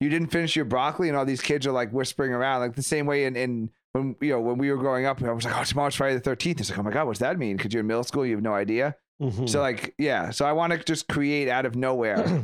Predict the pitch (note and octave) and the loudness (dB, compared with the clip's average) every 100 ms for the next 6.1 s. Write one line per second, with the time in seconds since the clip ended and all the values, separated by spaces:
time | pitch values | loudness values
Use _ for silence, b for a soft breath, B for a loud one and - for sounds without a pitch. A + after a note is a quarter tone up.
0 | F#2 - _ C3 B2 D3 - C#3+ C#3+ B2+ | -4 -14 _ -4 -2 -2 0 0 -2 0
1 | - D3+ D3 C#3 C3+ B2+ B2 - _ _ | 0 2 2 0 0 0 -2 -6 _ _
2 | _ B2 B2+ C3 C3 B2+ B2 G2+ E2+ G#2 | _ -2 0 0 2 0 0 0 0 -2
3 | - B2 B2+ A#2+ B2 A#2 A#2 A#2 G#2+ B2+ | -4 -2 0 0 0 0 0 0 0 0
4 | A2 G2 F#2 G2 A#2 A2+ G#2+ - C#3 C3 | 0 0 0 0 0 0 -2 -4 -2 0
5 | B2 A2 A#2 A#2 A2 A2 G#2 G2+ A#2 G#2 | 0 0 0 -2 -2 -2 -2 -2 0 0